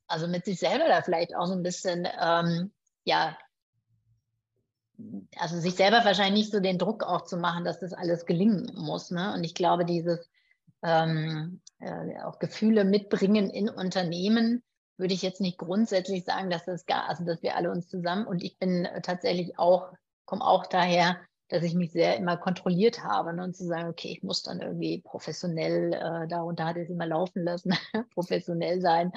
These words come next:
Ähm, was es aber, also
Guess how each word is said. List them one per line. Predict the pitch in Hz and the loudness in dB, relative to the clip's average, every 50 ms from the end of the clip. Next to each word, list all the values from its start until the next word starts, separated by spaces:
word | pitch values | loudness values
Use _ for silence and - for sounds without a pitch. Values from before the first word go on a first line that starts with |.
| - - - _ _ _ _ - - _ - | -10 -14 -18 _ _ _ _ -20 -20 _ 2
Ähm, | 170 165 160 165 160 165 160 160 160 165 160 160 - _ _ _ _ _ _ _ _ - _ | 4 6 6 6 6 4 4 2 2 0 0 -2 -8 _ _ _ _ _ _ _ _ -10 _
was | 190 170 165 190 185 - | 0 4 6 6 4 4
es | 220 185 - - - | 0 -4 -4 -4 -2
aber, | 196 175 175 170 165 175 - - - | 2 4 6 6 6 4 2 0 -4
also | 165 156 160 | -6 -4 -4